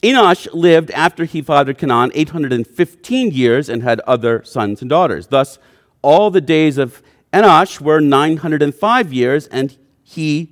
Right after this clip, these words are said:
died. When Canaan had lived seventy years, he fathered Mahalalel. Canaan lived after he fathered Mahalalel eight hundred and forty years and had other sons and daughters.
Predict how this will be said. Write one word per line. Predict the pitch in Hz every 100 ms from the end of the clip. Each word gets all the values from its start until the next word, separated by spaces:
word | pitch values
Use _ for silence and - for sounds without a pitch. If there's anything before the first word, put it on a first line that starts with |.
| _
died. | 196 208 98 80 _ _ _ _ _ _ _ _ _ _ _ -
When | 175 190
Canaan | - 277 226 185
had | 190 160
lived | 165 160
seventy | - 202 185 135
years, | 120 123 147 -
he | 139
fathered | 139 - 131 127 131 -
Mahalalel. | 123 127 - 190 143 101 71 - _ _ _ _ _ _ _ _ _
Canaan | 151 131 131 135 127
lived | 127 131 123
after | 117 160 - 143
he | 127
fathered | 120 123 113 113 104
Mahalalel | 113 107 135 117 107 101 127 -
eight | 131 -
hundred | 139 123 120 -
and | 113
forty | - _ - 214 247
years | 147 98 98 147 - _ _ _ _ _ _ -
and | 104
had | 107
other | 151 180
sons | - 156 160
and | 160
daughters. | 170 160 90 - -